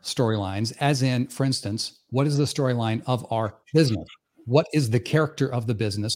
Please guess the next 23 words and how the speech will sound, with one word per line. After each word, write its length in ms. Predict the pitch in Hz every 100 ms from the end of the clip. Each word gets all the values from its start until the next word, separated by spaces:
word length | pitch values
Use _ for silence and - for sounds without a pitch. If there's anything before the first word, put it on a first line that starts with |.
| -
What 180 | 135 147
does 180 | 147 110
the 80 | 123
business 500 | 113 127 117 110 -
want? 300 | 104 98 101 120
What's 280 | 139 143
getting 320 | 127 131 131 123
in 80 |
the 120 | 110 113
op-, 220 | 123 123
what 160 | 123 143
are 120 | 139 127
obstacles 460 | 131 - 143 117
getting 240 | 120 117 110
in 40 |
the 60 | 101
business's 420 | 104 104 110 101
way? 220 | 117 123
What 240 | 107 -
are, 80 | 160 135 -
what's 180 | 170 -
the 80 |
change 640 | 117 - 160 113 131 -